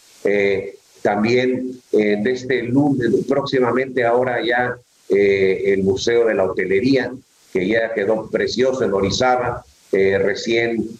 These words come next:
remodelado y pintado con el programa de México de Colores que lanzamos. Eh, los pueblos mágicos se van a ver beneficiados.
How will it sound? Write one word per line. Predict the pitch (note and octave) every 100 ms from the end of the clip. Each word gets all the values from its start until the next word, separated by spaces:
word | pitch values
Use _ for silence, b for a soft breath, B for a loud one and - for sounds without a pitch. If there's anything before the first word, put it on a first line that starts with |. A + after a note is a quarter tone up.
| _
remodelado | - - G2+ G2+ G2+ A#2+ A#2+
y | A#2
pintado | G2+ F2+ B2 B2+ B2 -
con | G2 F#2+
el | E2+
programa | - F#2+ A2 A#2 G#2+
de | G2+
México | A2+ A2 G#2+ G2+
de | G2
Colores | G2 A2+ B2 A#2
que | F#2+
lanzamos. | F#2 F2+ B2 B2 A#2+ A#2+ B B B -
Eh, | G2+ G2 G2 F#2+
los | F#2 F#2+
pueblos | B2 A#2+ A2
mágicos | A2+ G#2+ - A2+ G2+
se | G2+
van | A2
a | G#2+
ver | A2 A2
beneficiados. | G#2 F#2+ G2 - B2 A#2+ A#2+